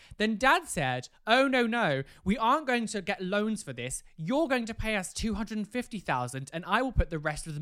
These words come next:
money up so we can buy the house." Immediately when my dad said this, "You can pay two hundred fifty thousand dollars," I got shocked and just quickly told them, "Sorry, Dad, I can't afford that at the moment. I don't have that type of money.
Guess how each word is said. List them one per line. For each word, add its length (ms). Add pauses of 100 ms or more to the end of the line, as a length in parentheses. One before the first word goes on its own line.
(100)
money 200
up 220
so 120
we 120
can 60
buy 240
the 80 (160)
house." 320 (440)
Immediately 680
when 120
my 120
dad 260
said 340
this, 280
"You 160
can 140
pay 180
two 100
hundred 160
fifty 200
thousand 320
dollars," 340 (280)
I 100
got 200
shocked 520 (340)
and 140
just 180
quickly 380
told 320
them, 260
"Sorry, 340
Dad, 320
I 80
can't 240
afford 380
that 200
at 60
the 80
moment. 400
I 100
don't 260
have 180
that 160
type 160
of 100
money. 420